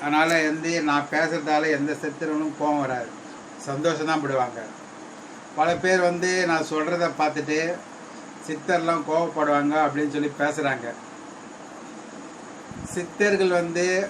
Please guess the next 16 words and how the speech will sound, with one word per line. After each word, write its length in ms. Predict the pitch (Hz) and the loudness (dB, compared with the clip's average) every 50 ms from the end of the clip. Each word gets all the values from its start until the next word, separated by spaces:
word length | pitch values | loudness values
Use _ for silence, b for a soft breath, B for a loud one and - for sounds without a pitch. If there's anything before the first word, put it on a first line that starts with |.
| - - | -2 -2
அவங்க 340 | 151 160 170 175 175 175 | 0 0 2 2 0 0
ஜீன் 340 | 160 139 135 160 180 180 170 | -2 -2 -2 -2 -2 0 2
தான் 200 | 175 175 175 165 | 6 4 6 6
நானு, 380 | 156 151 151 156 160 165 170 156 | 6 4 4 4 4 2 2 2
என்னுடைய 340 | 151 147 156 156 156 147 135 | 2 2 2 2 2 0 2
ஜீன் 200 | 147 156 156 160 | 2 0 2 2
தான் 140 | 160 151 | 2 0
சித்தர்கள். 460 | 139 143 131 - 156 143 127 123 120 113 - - - - - - - - - - - | 0 -4 -8 -4 -4 -4 -4 -4 -6 -8 -10 -14 -16 -16 -16 -16 -16 -14 -14 -8 -4
அதனால 300 | 143 143 151 156 156 147 | 0 2 4 6 6 6
அவங்க 280 | 143 147 147 147 147 | 6 4 4 2 2
கையில 160 | 156 156 160 156 | 2 2 2 2
வந்து 200 | 151 147 156 156 | 0 0 0 0
எனக்கு 220 | 147 139 131 135 | 0 0 -2 -4
எந்த 160 | 135 139 147 | -2 -2 -2
பயமே 360 | 131 127 135 139 139 147 143 | -2 0 0 -2 0 0 -2
இல்ல. 200 | 135 127 123 120 | -2 -4 -6 -8